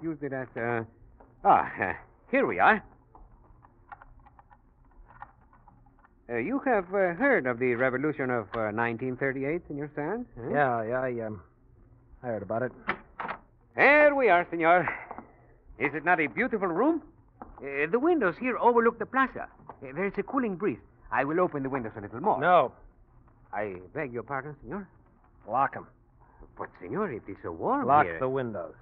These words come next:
Speaker 1: As you wish, senor.
Speaker 2: Tell me, um,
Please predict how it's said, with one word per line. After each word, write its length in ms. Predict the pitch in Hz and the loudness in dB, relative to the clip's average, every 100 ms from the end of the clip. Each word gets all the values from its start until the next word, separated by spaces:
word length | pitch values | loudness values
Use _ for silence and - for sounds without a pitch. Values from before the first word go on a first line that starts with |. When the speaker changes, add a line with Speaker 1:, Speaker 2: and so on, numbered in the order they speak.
| - - - _ - - - _ _ - | -20 -20 -20 _ -20 -20 -20 _ _ -20
Speaker 1:
As 60 | 76 - - | -20 -20 -20
you 80 | - 69 | -18 -14
wish, 140 | 151 - | -14 -10
senor. 320 | 214 202 82 60 - - _ _ _ _ - - - - _ _ _ _ _ _ - - _ _ _ - _ _ _ | -6 -6 -6 -12 -20 -20 _ _ _ _ -20 -20 -20 -20 _ _ _ _ _ _ -20 -20 _ _ _ -20 _ _ _
Speaker 2:
Tell 160 | 147 160 | -2 0
me, 300 | 135 127 120 | 0 0 0
um, 300 | 113 110 | 0 -4